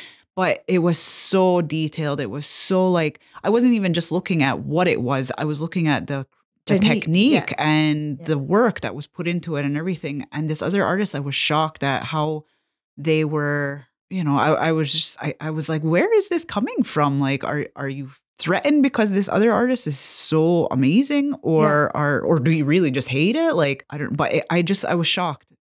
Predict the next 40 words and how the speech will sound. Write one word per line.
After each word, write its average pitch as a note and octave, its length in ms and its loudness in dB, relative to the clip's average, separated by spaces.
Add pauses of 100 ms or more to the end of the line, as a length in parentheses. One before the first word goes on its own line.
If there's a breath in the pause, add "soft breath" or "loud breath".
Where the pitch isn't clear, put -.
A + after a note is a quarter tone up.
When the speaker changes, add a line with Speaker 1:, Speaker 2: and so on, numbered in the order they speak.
(120)
Speaker 1:
And E3+ 120 -2
it F3 80 0
was, F#3+ 160 2
like, G#3 180 0
somebody E4+ 380 0
that, B3 380 0
you C4+ 140 2
know, B3 340 2
was A#3 260 0
kind C4 240 2
of A3+ 240 -2
up - 200 -14
there F3+ 260 2
and D#3 300 0
on F#3 240 2
the F3 80 2
scene A3 360 2
with - 140 -10 (160)
their D#3 180 0
own D#3 220 -2
bead, D3+ 260 -4
uh, D3 340 2
with D3+ 140 0
their D#3 160 0
own C#3+ 220 -2
art. - 400 -4
So G3+ 100 0
Speaker 2:
Yeah. D#3 80 0
Speaker 1:
I D#3 60 -2
was D#3 80 -8
kinda A#3+ 220 0
like, B2+ 360 -4 (220)
"Wow, D#3 500 -6
that's E3+ 260 -6
what E4 140 -4
you B3 160 -2
think G#3+ 280 -4
of F4 120 -6
other G#3 260 -4
artists?" G3 680 -10